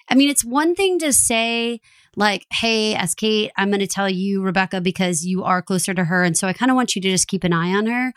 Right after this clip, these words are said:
Why did she, like, just lay her cards out, like, in the first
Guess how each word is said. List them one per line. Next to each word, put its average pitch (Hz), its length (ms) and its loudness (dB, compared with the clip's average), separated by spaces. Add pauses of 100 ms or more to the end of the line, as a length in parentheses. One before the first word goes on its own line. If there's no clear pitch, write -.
Why 220 460 0
did 330 140 0
she, 311 420 2
like, 285 380 -2 (500)
just 262 300 0
lay 240 240 2
her 302 120 0
cards 302 460 0
out, 196 380 -2
like, 233 220 -2
in 254 100 4
the 254 80 2
first - 720 -4